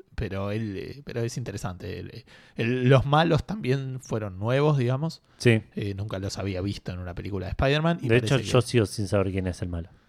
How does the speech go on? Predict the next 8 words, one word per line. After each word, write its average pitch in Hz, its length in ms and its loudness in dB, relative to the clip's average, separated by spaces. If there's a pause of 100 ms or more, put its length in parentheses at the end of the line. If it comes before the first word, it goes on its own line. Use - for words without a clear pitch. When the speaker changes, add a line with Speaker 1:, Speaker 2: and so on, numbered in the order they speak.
(460)
Speaker 1:
Ah, 135 180 0
no 135 80 -2
sé, 113 140 -2
tiene 117 160 -4
un 107 60 -4
nombre, 95 280 -8 (160)
obviamente. 82 460 -6
Speaker 2:
Sí, 113 140 2